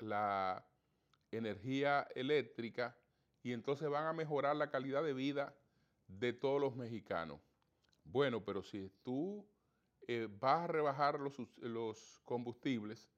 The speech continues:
los combustibles nada más los rebaja si le quita impuestos y los subsidia. Luego, si le quita impuestos, tú, eh, estás desequilibrando el presupuesto. Y entonces, ¿con qué tú vas a mejorar la calidad de vida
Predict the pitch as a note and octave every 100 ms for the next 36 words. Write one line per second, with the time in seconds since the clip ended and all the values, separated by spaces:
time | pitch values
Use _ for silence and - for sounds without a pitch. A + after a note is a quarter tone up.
0 | _ _ - G2+ - A2 A2 B2 C#3 F3+
1 | C3+ A#2+ C3 E3+ F3 E3+ E3 F#3+ - _
2 | _ _ _ _ - B2 G#2+ - C#3 F3
3 | F3 F3 F3 E3+ - F#3 - _ - A#2+
4 | A2+ A2+ - C4 G#3 G#2 - _ _ _
5 | _ _ _ F#2+ D#3 D#3 B2 A#2 G#2 G2
6 | C3 D3+ G3 G3+ G3+ G3 F3 - - _
7 | _ _ _ _ _ - C3+ E3 - -
8 | C3 B2 A#2+ A#2+ - B2 - - C#3+ E3
9 | - - B2 C#3 D3 C3+ C#3 C3+ B2 D3+
10 | G3 G3 G3+ _ _ _ _ _ - B2+
11 | B2 C3 B2+ G#2+ C3 A#2+ - G2 - A2+
12 | G#2+ C3+ D#3 D#3+ D#3+ C3 - E3 F3 E3+
13 | E3+ E3 D#3+ D3 D#3 D3+ C#3 C#3 B2 C3+
14 | E3 C#3+ C#3 E3 D3 C#3+